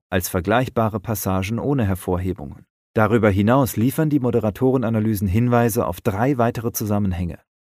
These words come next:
Zum einen ist es für die Wiedergabe von Wissen besonders effektiv, wenn die Lernmaterialien über Hervorhebungen im Fließtext verfügen. Auch Abbildungen sind hilfreich, wenn auch in geringerem Maße.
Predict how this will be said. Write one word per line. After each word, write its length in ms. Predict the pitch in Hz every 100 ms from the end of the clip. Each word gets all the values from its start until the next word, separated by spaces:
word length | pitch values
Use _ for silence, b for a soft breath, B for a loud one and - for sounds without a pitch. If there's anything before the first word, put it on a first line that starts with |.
| -
Zum 200 | 120 110
einen 400 | 104 110 147 156
ist 320 | - 139 -
es 80 | -
für 120 | 127
die 160 | 110 101
Wiedergabe 480 | 170 120 101 92
von 220 | 92 101 95
Wissen 300 | 101 139 117
besonders 480 | 104 131 160 151
effektiv, 680 | - - 104 - 139 156 - -
wenn 180 | 113
die 80 | 113
Lernmaterialien 960 | 104 107 113 107 113 107 104 104 104 104
über 240 | - 95
Hervorhebungen 840 | 104 98 - 147 131 113 110 113 107
im 100 | 98
Fließtext 580 | - 117 - 92 - -
verfügen. 520 | 90 101 92 92 - _ _ _ -
Auch 280 | 117 147 -
Abbildungen 600 | 147 - 120 101 95 90
sind 180 | 90 98
hilfreich, 640 | 107 101 - 113 131 - _
wenn 260 | - 110 104
auch 200 | 92 104
in 100 | 113
geringerem 540 | 123 120 131 120 92
Maße. 420 | 87 71 - 69